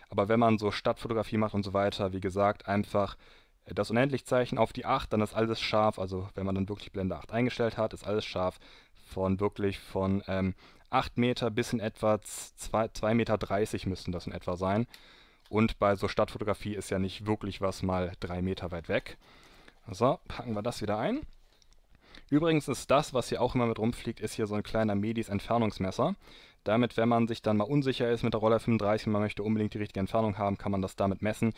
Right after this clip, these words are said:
Ist so ein kleines, süßes Teil. Hatte ich allerdings nicht in Gebrauch. So, kommt das wieder weg. Das ist bei mir hier immer auch oben drauf auf der Tasche.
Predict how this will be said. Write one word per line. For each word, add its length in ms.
Ist 180
so 100
ein 200
kleines, 340
süßes 320
Teil. 400
Hatte 300
ich 120
allerdings 560
nicht 380
in 160
Gebrauch. 640
So, 320
kommt 220
das 200
wieder 180
weg. 160
Das 120
ist 120
bei 100
mir 160
hier 320
immer 140
auch 200
oben 240
drauf 260
auf 100
der 100
Tasche. 380